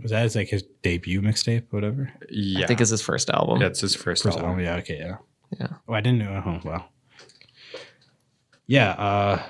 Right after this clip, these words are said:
Speaker 3: Yeah, like, I feel like Vince has consistently been trying to, like, perfect and tinker what his sound is.
Speaker 2: Mm-hmm.
Speaker 1: Hmm.
Speaker 3: And this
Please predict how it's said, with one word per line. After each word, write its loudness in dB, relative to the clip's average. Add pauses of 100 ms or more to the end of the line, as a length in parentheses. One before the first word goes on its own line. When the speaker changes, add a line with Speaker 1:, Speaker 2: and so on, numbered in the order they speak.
(140)
Speaker 3:
Yeah, 6
like, 2
I 2
feel 0
like 2
Vince 2
has 2
consistently 2
been 2
trying 2
to, 6
like, 2
perfect 2
and 2
tinker 2 (640)
what 4
his 0
sound 2
is. 0 (200)
Speaker 2:
Mm-hmm. 2
Speaker 1:
Hmm. 0 (300)
Speaker 3:
And 2
this 4